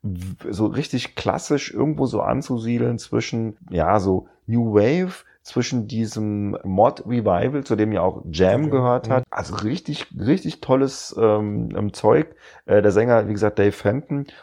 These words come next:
Speaker 1: Dann bringen die halt noch ein zweites Album raus. Magnets ist auch wirklich cool, mit auch noch einer relativ coolen, äh, Single, Jimmy Jones, wo die dann noch so ein bisschen, na, sagen wir mal,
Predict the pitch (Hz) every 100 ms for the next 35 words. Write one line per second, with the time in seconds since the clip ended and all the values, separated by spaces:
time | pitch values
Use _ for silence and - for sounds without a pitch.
0 | - - 107 113 113 139 170 151 123 120
1 | 113 104 87 101 170 - 123 143 143 123
2 | 127 151 - 95 101 135 - 143 196 -
3 | - - - - - - - 82 127 -
4 | 120 - - 127 170 190 - - - -
5 | - 123 127 113 104 107 117 127 - 123
6 | 123 120 110 95 104 131 127 131 123 117
7 | 107 95 92 101 160 180 - - - -
8 | 120 127 120 117 113 107 120 - 120 107
9 | 87 98 104 98 104 101 98